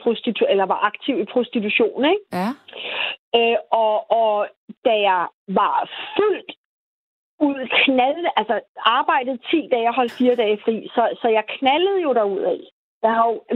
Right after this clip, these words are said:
Speaker 1: virkelig knippet mange
Speaker 2: Fik
Speaker 1: kroppe,
Speaker 2: du,
Speaker 1: ikke?
Speaker 2: fik du ikke ondt også?
Speaker 1: Jo, altså,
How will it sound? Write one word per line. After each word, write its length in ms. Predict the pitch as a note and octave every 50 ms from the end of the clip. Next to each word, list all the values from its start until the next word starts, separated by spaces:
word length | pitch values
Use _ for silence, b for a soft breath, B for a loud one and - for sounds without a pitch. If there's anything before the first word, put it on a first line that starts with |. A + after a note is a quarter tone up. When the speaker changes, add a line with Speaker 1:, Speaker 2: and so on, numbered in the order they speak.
| A#3+ A#3 D#4+
Speaker 1:
virkelig 280 | F#4+ F#4+ F4 E4+ D#4
knippet 340 | - - C4 A#3 G#3+ G3+ A3+
mange 200 | A3 F#3 F3+ G3
Speaker 2:
Fik 280 | G3+ G3 - - B3+ A3
Speaker 1:
kroppe, 120 | - -
Speaker 2:
du, 40 | A#3
Speaker 1:
ikke? 80 | C#4 D#4+ E4+
Speaker 2:
fik 180 | B3 A#3 - -
du 40 | B3
ikke 200 | C4+ C#4 - - - _
ondt 440 | - D4 D#4+ - - - - - - _ _ _ _ _ _ _ -
også? 360 | A3+ A#3 - - - - - _ _ _ _ _ _ _ _ _ _ _ _ _ _ _ _ _ -
Speaker 1:
Jo, 80 | A3 A#3 C4+ - - - - _ _ _ _ -
altså, 320 | G#3+ G#3+ G3+ A#3 G#3+